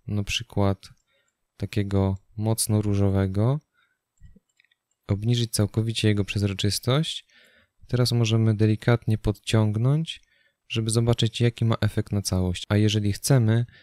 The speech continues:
możemy tutaj właśnie sobie teraz pędzlem o trochę innym kryciu po prostu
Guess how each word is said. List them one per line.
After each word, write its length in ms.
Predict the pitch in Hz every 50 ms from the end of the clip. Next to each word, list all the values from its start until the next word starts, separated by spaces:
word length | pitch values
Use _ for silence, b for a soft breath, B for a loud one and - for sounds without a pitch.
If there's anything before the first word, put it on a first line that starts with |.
| b b b b b b b b -
możemy 340 | 123 127 120 120 123 120 113
tutaj 280 | - - - - 107 104
właśnie 380 | 101 104 101 101 - - 104
sobie 260 | - - 98 98 101
teraz 460 | 95 - 98 95 95 98 95 - - - _ _ _ _ _ _ _ _ _ _ _ _ _ _ _ _ _ _ _
pędzlem 520 | - 117 110 110 107 101 104 101 101 101 -
o 280 | 101 98 98 98 98 98 - - - -
trochę 320 | - 117 113 - - 110
innym 480 | - 113 110 107 107 104 104 104 104 -
kryciu 640 | - - - 123 113 - - - 104 107 110 110 - _ _ _ _ _ _ _ _ _ _ _ _ _ _ _ _
po 140 | - 135 127
prostu 580 | - - 110 107 - - - - 107 104 101